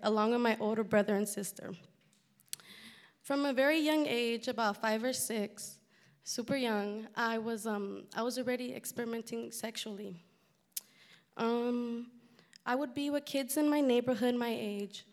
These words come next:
and honestly, I would be with cousins my age. And most of the time, it was other girls.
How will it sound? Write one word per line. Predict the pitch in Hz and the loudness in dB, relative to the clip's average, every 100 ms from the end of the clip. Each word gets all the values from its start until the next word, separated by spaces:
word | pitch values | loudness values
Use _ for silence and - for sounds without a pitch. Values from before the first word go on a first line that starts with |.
| _ _ _ - | _ _ _ -6
and | 214 208 208 196 - - _ - | -2 0 2 0 -2 -10 _ -4
honestly, | 226 240 240 247 233 | 0 0 -4 -6 -2
I | |
would | 214 208 | -2 -2
be | 220 | 0
with | 214 220 | -2 -4
cousins | 233 226 247 220 | -8 -4 -4 -2
my | 202 | -2
age. | 208 202 202 - - - - _ _ _ _ _ _ - - - - | -2 -6 -8 -10 -16 -20 -20 _ _ _ _ _ _ -14 -14 -20 0
And | 240 | 6
most | 247 247 | 6 6
of | 311 | 0
the | |
time, | 302 269 254 247 | 0 2 2 2
it | 233 | 2
was | 226 226 | 2 0
other | 208 220 | 0 0
girls. | 214 214 - - | 0 -2 -2 -6